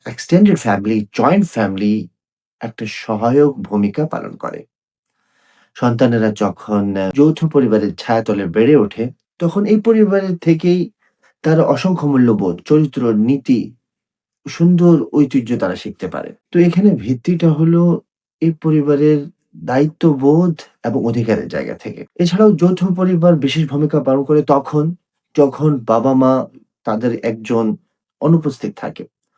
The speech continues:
তখন চাচার সন্তানের জন্য পিতার বিকল্প হয়ে দাঁড়ায়। সহিহ বুখারীতে আবু হুরায়রা রাদিয়াল্লাহু আনহু থেকে বর্ণিত আছে, রাসূলুল্লাহ সাল্লাল্লাহু আলাইহি সাল্লাম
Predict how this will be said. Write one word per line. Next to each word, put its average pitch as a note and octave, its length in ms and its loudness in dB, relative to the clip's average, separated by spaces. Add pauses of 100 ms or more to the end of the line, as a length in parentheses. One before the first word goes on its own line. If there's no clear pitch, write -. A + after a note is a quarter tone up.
(280)
তখন G3 260 2
চাচার F#3 320 2
সন্তানের F#3 500 0
জন্য E3 260 4
পিতার E3+ 300 0
বিকল্প G#2+ 380 -4
হয়ে G2+ 220 -4
দাঁড়ায়। C#2+ 300 -8 (1200)
সহিহ D3+ 300 2
বুখারীতে A2+ 560 2
আবু G#2 140 0
হুরায়রা A2+ 160 0
রাদিয়াল্লাহু G2 320 -2
আনহু F2+ 120 -8
থেকে A2 140 -4
বর্ণিত G2 340 -2
আছে, - 340 -8 (600)
রাসূলুল্লাহ G#2 640 -2
সাল্লাল্লাহু G2 520 -4
আলাইহি F#2 160 -4
সাল্লাম F2+ 400 -4